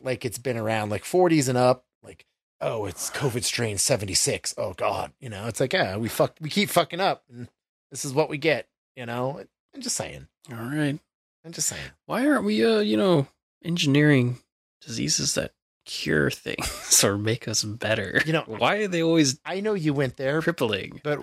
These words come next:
Speaker 1: where are the guys that are engineering shit in a secret lab and, like, this creature gets loose? And I, I'm sorry, everybody out there's thinking it. I'm gonna say it.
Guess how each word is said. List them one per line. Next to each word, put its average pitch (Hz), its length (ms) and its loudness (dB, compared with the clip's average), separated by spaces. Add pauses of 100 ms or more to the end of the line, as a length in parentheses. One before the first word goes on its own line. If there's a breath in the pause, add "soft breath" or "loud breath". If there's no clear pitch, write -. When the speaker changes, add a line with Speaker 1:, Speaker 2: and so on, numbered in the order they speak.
(160)
Speaker 1:
where 196 340 6 (100)
are 120 260 4
the 117 100 -2
guys 104 420 -2
that 110 140 -2
are 104 100 -2
engineering 113 600 -2
shit - 440 -4
in 113 120 -10
a 104 60 -4
secret 113 420 -4
lab 104 380 0 (420)
and, 135 160 -4
like, 117 240 -4
this 117 220 -6
creature - 480 0
gets - 320 -6
loose? 104 240 -4
And 135 100 -4
I, - 140 -2 (600 soft breath)
I'm 208 140 -4
sorry, 107 320 0 (420)
everybody 156 380 2
out 131 160 2
there's 120 220 -4
thinking 151 340 -4
it. 123 140 -6 (340)
I'm 175 220 -2
gonna 127 200 0
say 143 320 2
it. - 240 -10